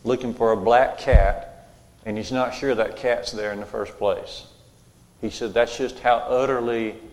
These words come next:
lost we are without communication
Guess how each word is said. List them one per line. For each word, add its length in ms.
lost 640
we 200
are 500
without 420
communication 840